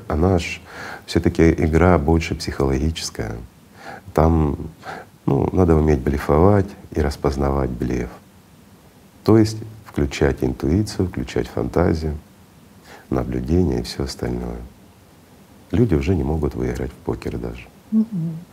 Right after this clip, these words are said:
Speaker 1: Так же ж?
Speaker 2: То есть, получается, есть искусственная интуиция у
Speaker 1: Конечно. И
Speaker 2: у
Speaker 1: воображение.
Speaker 2: искусственного интеллекта.
Speaker 1: Поэтому,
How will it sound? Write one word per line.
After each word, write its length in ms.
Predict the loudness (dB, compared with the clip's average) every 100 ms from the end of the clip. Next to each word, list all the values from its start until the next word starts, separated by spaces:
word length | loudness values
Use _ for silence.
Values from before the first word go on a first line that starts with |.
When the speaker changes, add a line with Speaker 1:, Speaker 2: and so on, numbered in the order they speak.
| -20 -20 -14 -2
Speaker 1:
Так 160 | 0
же 100 | 0
ж? 60 | -4
Speaker 2:
То 680 | -10 -20 -20 _ _ _ -14
есть, 60 | -6
получается, 420 | 0 0 0 0
есть 380 | 2 0 -4 -10
искусственная 600 | -6 -2 -2 2 4 4 2 -8 _ 0
интуиция 560 | 4 6 4 2 0 -2
у 260 | 2 2 2
Speaker 1:
Конечно. 580 | 0 -2 -6 -10 -12 -16 -20 -2
И 100 | 6
Speaker 2:
у 40 | 8
Speaker 1:
воображение. 340 | 6 4 2
Speaker 2:
искусственного 400 | 4 6 6 2
интеллекта. 140 | 4
Speaker 1:
Поэтому, 520 | 4 6 6 6 4